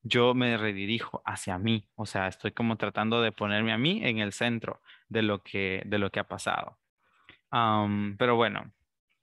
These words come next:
a ver, parece que cada vez somos menos, ¿verdad, Catherine?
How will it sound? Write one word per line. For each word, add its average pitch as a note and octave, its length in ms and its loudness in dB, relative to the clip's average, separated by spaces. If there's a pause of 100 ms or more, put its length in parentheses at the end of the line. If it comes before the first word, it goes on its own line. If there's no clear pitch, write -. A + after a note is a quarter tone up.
(440)
a C3+ 80 2
ver, B2+ 220 2 (420)
parece A#2+ 320 0
que - 300 0 (180)
cada A#2+ 220 4
vez A#2+ 100 2
somos B2+ 240 0
menos, C3 280 0
¿verdad, A2 180 -2
Catherine? G#2+ 440 -4